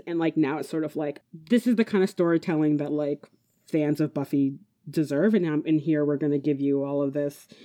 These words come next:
You want strong female characters? Check. You want strong female friendships? Check. You want well-developed characters?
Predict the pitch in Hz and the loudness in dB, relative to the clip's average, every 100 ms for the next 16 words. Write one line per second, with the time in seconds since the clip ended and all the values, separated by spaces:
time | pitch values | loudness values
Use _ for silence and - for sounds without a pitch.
0 | - - 185 190 202 214 220 _ _ _ | -20 -8 -2 0 2 2 0 _ _ _
1 | _ - 240 240 269 247 240 240 233 233 | _ -2 0 2 2 2 2 2 0 -2
2 | _ _ _ - 254 226 214 160 - - | _ _ _ -4 0 0 0 -4 -4 -2
3 | 180 - 165 160 156 170 170 180 175 175 | -2 0 2 2 0 0 0 0 0 0
4 | 185 180 175 147 - - - 185 151 160 | 0 0 -2 -6 -10 -14 -4 -4 -2 0
5 | 156 156 147 151 160 156 170 170 - 185 | 2 0 0 0 0 0 -2 -4 -2 -2
6 | 170 151 135 - | 0 -2 -4 -8